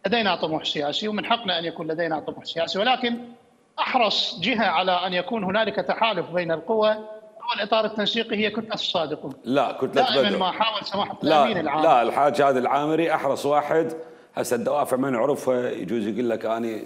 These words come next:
Speaker 2: وضعي مو زين إذا أنزل وحدي، خل أجمعهم بلكي يعينوني، أنا رجال كبرت." و-، زين.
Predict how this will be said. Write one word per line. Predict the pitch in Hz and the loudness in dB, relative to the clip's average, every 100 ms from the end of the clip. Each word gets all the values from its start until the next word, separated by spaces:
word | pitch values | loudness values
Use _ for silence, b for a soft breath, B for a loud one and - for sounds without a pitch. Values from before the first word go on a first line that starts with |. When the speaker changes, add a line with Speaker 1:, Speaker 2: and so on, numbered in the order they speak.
| - - | -12 -6
Speaker 2:
وضعي | 120 95 113 | -4 -2 -2
مو | 113 | -2
زين | 104 117 110 | 0 0 -2
إذا | 110 | -4
أنزل | 110 101 107 | -4 -2 0
وحدي، | 131 - 120 127 123 | -2 -2 -2 0 0
خل | - 110 | -2 -4
أجمعهم | 107 110 117 - 107 | -4 -4 -4 -4 -4
بلكي | 110 104 113 110 B B B B 101 | -4 -4 -6 -6 B B B B -6
يعينوني، | 104 117 120 127 123 | -2 0 2 2 0
أنا | 117 113 | 0 -2
رجال | 107 95 117 98 | -2 -2 -2 -2
كبرت." | 107 117 135 127 123 120 - | -2 0 2 2 0 -2 -8
و-، | - - _ 95 | -16 -20 _ -8
زين. | 110 131 | -4 -4